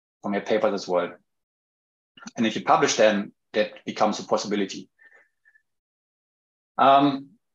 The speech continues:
as I said already earlier, so you also increase the overall number of publications with a persistent identifier. Um, so, and you probably even publish more data sets than you would publish papers.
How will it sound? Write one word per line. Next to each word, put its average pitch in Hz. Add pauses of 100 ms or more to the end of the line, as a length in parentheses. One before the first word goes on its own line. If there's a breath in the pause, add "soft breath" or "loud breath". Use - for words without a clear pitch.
(180)
as 143
I -
said 147
already 139
earlier, 175
so 135
you 127
also 143
increase 139
the -
overall 135
number 127
of 120
publications 135 (120)
with 110
a 117
persistent 117 (320)
identifier. 147 (880 soft breath)
Um, 113
so, 117 (220)
and 107
you -
probably 135
even 127
publish 123
more 120
data 113
sets 113
than 110
you 104
would 104
publish 101
papers. 107